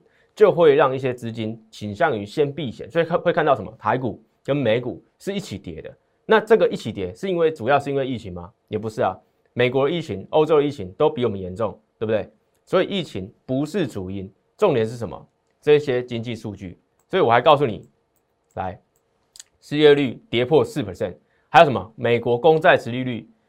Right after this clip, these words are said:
这个十年期的公债啊，冲破一点八percent，是创二零二零年一月以来的新高。代表什么？景气真的太好了，这个很多人担心会升息，所以这个殖利率也开始往上冲，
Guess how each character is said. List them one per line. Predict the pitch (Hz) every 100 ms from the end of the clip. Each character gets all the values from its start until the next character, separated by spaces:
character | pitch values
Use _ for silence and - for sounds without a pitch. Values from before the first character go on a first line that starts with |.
| _
这 | 175
个 | 160
十 | - 143
年 | 170 196
期 | 120
的 |
公 | 131 127
债 | 131
啊， | 95 - _ _
冲 | - 180 180
破 | 185 165 -
一 | 160
点 | 160 98
八 | 90 117
percent， | 101 - 92 - _ _ _
是 | - 214
创 | - 214 139 95 _ _ -
二 | 240
零 | 151
二 | 190
零 | 147
年 | 107 -
一 | 185 180
月 | 202
以 | 113
来 | 92
的 | 92 92 - _
新 | - 127 120
高。 | 107 110 - _ _ _ -
代 | -
表 | 143 127
什 | 110
么？ | 90 - _ -
景 | 120 107
气 | 185
真 | 147 156
的 |
太 | 117 127
好 | 92 -
了， | - _ _ _ _
这 | - 165
个 |
很 | 127 110
多 | 180
人 | 127 107 - _ _ _ -
担 | 160 165
心 | 160 151
会 | 151 165
升 | 131 117
息， | 113 - -
所 | 156
以 | 127
这 | -
个 | 160 - -
殖 | 135
利 | 175
率 | 170 117 - _
也 | 117
开 | 175 190
始 | 143
往 | 101 92
上 | 120
冲， | - 95